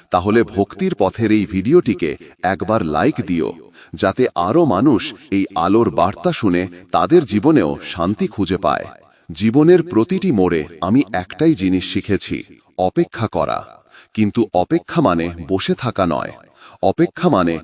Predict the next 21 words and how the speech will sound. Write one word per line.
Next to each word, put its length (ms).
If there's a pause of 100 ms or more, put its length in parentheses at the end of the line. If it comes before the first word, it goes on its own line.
(140)
নিজেকে 440
প্রস্তুত 520
করা। 380 (360)
তুমি 240
যখন 360
শান্ত 400
থেকে 440 (220)
নিজের 400
ভেতরের 460 (120)
আলো 300
জ্বালিয়ে 400
রাখো, 400 (380)
তখন 340
মহাবিশ্ব 760 (260)
তোমার 320
জন্য 400
ধীরে 400
ধীরে 280 (100)
পথ 200 (140)
তৈরি 260
করে। 320